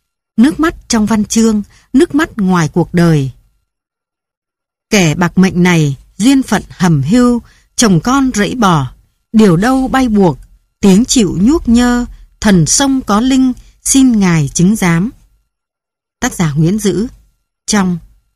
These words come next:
Truyền kỳ Mạn Lục. Thật là vô lý và bất công khi toàn bộ bi kịch đó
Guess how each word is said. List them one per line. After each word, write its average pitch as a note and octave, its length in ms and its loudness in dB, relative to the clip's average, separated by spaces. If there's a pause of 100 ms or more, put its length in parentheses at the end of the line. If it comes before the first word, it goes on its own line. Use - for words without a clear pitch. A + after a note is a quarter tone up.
(220)
Truyền F#3 280 4
kỳ E3 340 2
Mạn C#3+ 260 -4
Lục. D#3+ 200 -2 (1120)
Thật G3+ 240 -4
là F3+ 120 0
vô B3+ 240 -2
lý A#3+ 360 0 (120)
và E3 380 -2
bất D#4 280 -6
công B3 260 -2 (340)
khi D4 120 2
toàn F3 280 -2
bộ E3 160 -2
bi A#3 140 0
kịch - 260 -4
đó F3 320 -2